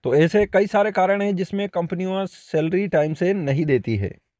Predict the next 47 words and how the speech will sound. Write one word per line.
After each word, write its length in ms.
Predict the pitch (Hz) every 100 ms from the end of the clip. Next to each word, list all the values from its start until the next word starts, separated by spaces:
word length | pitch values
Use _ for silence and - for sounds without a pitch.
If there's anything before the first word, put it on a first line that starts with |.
| _ _ _ _ -
इसमें 280 | 147 185
जो 100 | 190 202
कंपनी 340 | - 165 202
के 80 | 202
एकामे 320 | 196 185 185
वाले 240 | 202 202 196
हैं 140 | 196
उनको 280 | 185 175 196
धीरे-धीरे 460 | 160 170 180 180 185
करके 320 | 170 160 175
मिल 180 | 156 165
जाता 220 | 165 170
है, 100 | 170
जो 120 | 170
बाहर 300 | 160 143 156
के 120 | 165 185
लोग 260 | 170 170
हैं 200 | 165 175
कई 180 | - 156
बार 200 | 160 165
उनको 260 | 160 151 156
सैलरी 380 | - 131 139 165
नहीं 240 | 139 127
मिलती 300 | 156 147 143
है, 120 | 156 156
इसीलिए 300 | - 170 180
ऐसी 200 | 156 170
कंपनियों 380 | 165 160 165 175
में 120 | 175
काम 260 | 151 151 165
करने 240 | 151 151
से 200 | 147 170
बचें। 500 | 160 131 131 143 107 - _ _ _ -
जो 200 | 127 165
बाहर 320 | 143 139 147
के 180 | 160 175
वीज़ा 240 | 151 143 175
उल्लंघन 420 | 165 165 165 175
वाले 240 | 170 151 160
हैं 160 | 156 165
वो 140 | 160 -
काम 200 | 143 151
करते 260 | 156 135 147
हैं 180 | 147 143
ऐसी 160 | 131 147
कंपनियों 420 | 139 135 143 147
में 240 | 151 175